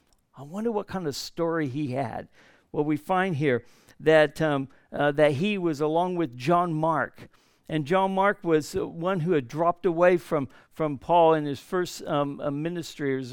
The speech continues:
first missionary journey. We'll, we'll talk about John Mark next, next, um, next, um, week, but he was restored to ministry. And then we don't have a lot of information about this man named Jesus who was called Justus.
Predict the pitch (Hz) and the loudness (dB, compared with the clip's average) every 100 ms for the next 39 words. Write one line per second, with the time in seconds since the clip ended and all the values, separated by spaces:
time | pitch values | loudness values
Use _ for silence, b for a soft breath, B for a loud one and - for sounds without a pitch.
0 | 143 - 170 - - b b 160 190 - | -12 -6 -6 -6 -12 b b -2 -2 -2
1 | 175 165 147 135 127 165 156 131 147 175 | -2 2 2 0 -2 -2 -2 -4 -2 -4
2 | - 151 185 175 170 139 170 170 170 170 | -6 -4 -2 2 2 2 0 0 0 0
3 | 160 165 - - - b b b 165 170 | -2 -6 -8 -20 -20 b b b -2 -2
4 | - - 165 147 139 - 165 160 - - | -6 -2 0 0 -4 -6 -6 -6 -8 -10
5 | 156 151 147 160 175 - 156 - - b | -4 -2 0 2 0 2 0 0 -2 b
6 | b b 208 190 175 175 160 - 220 214 | b b 0 0 -2 -2 -6 -2 6 6
7 | 208 202 175 180 196 190 - 147 - b | 6 2 -2 -2 -2 -4 -4 -6 -6 b
8 | b b b b 196 214 233 240 254 233 | b b b b 0 2 2 4 6 6
9 | 240 220 220 208 202 202 202 202 214 214 | 6 6 6 4 2 -6 -4 -2 -2 -4
10 | 175 151 170 165 165 - 175 180 170 156 | -2 4 4 4 -6 -4 -4 -4 -4 -4
11 | 120 156 175 170 - 165 147 - 160 139 | -4 -6 -4 -6 -6 -6 -8 -4 -2 -2
12 | 120 151 151 - 110 - - | 0 0 0 -8 -12 -12 -16